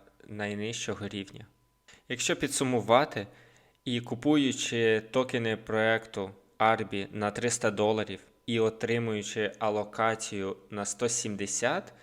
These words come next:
це дуже-дуже-дуже непогано. Жоден лаунчпад інший вам такого не запропонує.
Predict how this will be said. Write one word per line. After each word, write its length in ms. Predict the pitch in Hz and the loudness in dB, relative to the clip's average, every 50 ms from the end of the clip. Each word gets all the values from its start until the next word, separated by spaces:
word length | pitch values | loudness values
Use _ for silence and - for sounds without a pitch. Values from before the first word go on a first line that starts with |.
| - - - - _ _ _ | -20 -20 -20 -20 _ _ _
це 240 | - - - 120 110 | -6 -2 0 0 0
дуже-дуже-дуже 1600 | 98 95 92 - 123 131 147 147 143 - 113 104 98 92 92 - 120 135 151 143 139 131 113 101 98 117 123 135 135 135 123 | 0 -4 -4 0 0 2 2 2 0 0 0 0 -2 -2 -4 -2 0 0 0 0 2 0 0 0 0 -2 -2 -2 0 0 0
непогано. 680 | 120 117 113 - 107 104 101 104 95 95 92 92 95 _ _ _ _ _ _ _ _ _ _ _ - | 0 0 2 2 0 0 2 0 -2 -2 -2 -8 -14 _ _ _ _ _ _ _ _ _ _ _ -8
Жоден 640 | 101 87 95 113 135 147 143 143 139 135 131 120 - | -6 -2 2 4 6 6 6 4 2 2 0 -4 -4
лаунчпад 760 | - 117 120 120 117 110 - - - 127 139 156 156 - - - - - _ _ _ _ - | 0 0 2 2 0 -2 -4 -2 2 4 4 4 2 -2 -14 -20 -20 -20 _ _ _ _ -6
інший 560 | 123 135 156 160 156 - - 101 98 98 - - _ - | -4 -4 -4 -4 -6 -6 -6 -6 -8 -8 -10 -16 _ -12
вам 300 | - 98 110 123 135 127 | -4 0 0 0 0 0
такого 420 | 123 117 113 - 131 131 120 123 | -2 -2 0 0 -4 -2 -2 -4
не 140 | 117 110 104 | -6 -4 -4
запропонує. 760 | 101 113 101 - - - - 110 107 107 107 107 98 98 101 | -4 -4 -6 -6 -10 -12 -8 -6 -6 -4 -4 -4 -6 -6 -10